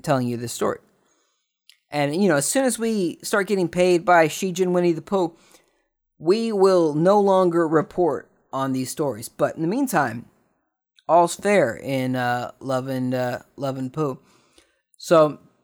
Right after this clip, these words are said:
I just wanted to share that story. It's very obvious that, uh, C D Projekt Red got, got a phone call or two, or an email or two, or, you know, both, from, uh, the good people of China,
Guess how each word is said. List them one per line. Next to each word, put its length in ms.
I 80
just 100
wanted 140
to 60
share 200
that 160
story. 420
It's 200
very 240
obvious 760
that, 480
uh, 140
C 240
D 160
Projekt 480
Red 400
got, 340
got 240
a 40
phone 280
call 360
or 120
two, 500
or 220
an 80
email 420
or 100
two, 360
or, 280
you 100
know, 140
both, 380
from, 360
uh, 260
the 120
good 200
people 380
of 100
China, 400